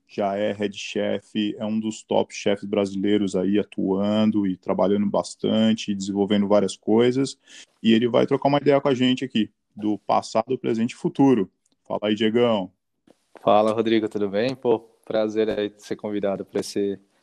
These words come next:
Speaker 2: podcast, Feijoada Cast. Pô, fico muito feliz, velho.
Speaker 1: Pô, obrigado, cara. Pô, vamos falar um pouquinho aí, então, do início, né, cara? Assim, do início,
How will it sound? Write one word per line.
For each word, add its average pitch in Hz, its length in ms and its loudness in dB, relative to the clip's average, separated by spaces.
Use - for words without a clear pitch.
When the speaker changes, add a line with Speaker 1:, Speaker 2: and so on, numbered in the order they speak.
Speaker 2:
podcast, 95 800 -2
Feijoada 90 380 -4
Cast. 98 560 -4
Pô, 95 240 -4
fico - 220 -10
muito 101 180 -6
feliz, 95 380 0
velho. 85 240 -4
Speaker 1:
Pô, 101 160 -8
obrigado, 101 560 2
cara. 90 320 -6
Pô, 170 200 4
vamos 147 200 0
falar 247 200 0
um 240 40 -2
pouquinho 233 380 -2
aí, 214 160 0
então, 208 460 -2
do 143 280 -4
início, 135 520 -2
né, 123 180 -4
cara? 92 320 -2
Assim, 120 420 -6
do 104 160 -4
início, 113 480 0